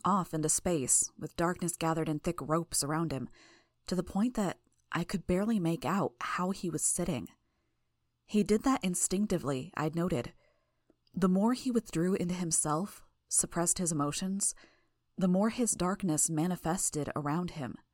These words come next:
If it was this bad, then I wasn't sure what I could do. I knelt beside him, and even with the darkness that wreathed him, I could sense him pulling away.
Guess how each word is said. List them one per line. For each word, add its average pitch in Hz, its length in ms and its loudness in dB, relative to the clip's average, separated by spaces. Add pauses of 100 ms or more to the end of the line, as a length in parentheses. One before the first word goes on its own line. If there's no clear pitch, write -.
(880)
If 170 140 2
it 185 140 2
was 165 200 2
this 156 300 2
bad, 165 500 -4 (400)
then 160 400 0 (380)
I 135 220 2
wasn't 165 420 -2
sure 185 320 -2
what 143 160 -2
I 156 120 0
could - 280 -6
do. 160 460 -2 (1300)
I 165 120 0
knelt 175 280 2
beside 180 420 0
him, 143 280 -4 (200)
and 160 240 0
even 175 280 0
with 175 140 0
the 175 60 0
darkness 160 500 2
that - 200 -2
wreathed 160 360 0
him, 139 200 -4
I 151 140 -2
could - 220 -4
sense 175 380 -2
him 151 240 -4
pulling 160 360 -4
away. 143 480 -4